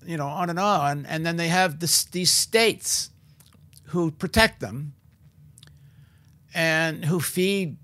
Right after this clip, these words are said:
you know, this kinds of nationalism, uh, amongst the people.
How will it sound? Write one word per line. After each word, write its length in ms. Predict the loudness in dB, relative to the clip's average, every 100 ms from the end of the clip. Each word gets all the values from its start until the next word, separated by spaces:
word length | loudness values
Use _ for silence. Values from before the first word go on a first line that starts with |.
| -20 _ _ -12
you 100 | -8
know, 100 | -8
this 260 | -6 -6 -4
kinds 280 | -4 -4
of 120 | -6 -4
nationalism, 920 | 0 0 0 -4 -4 -6 -6 -10 -12
uh, 180 | -16 -20 -20 -20 -20 -16
amongst 360 | -10 -8 -6 -8
the 60 | -8
people. 440 | -10 -8 -10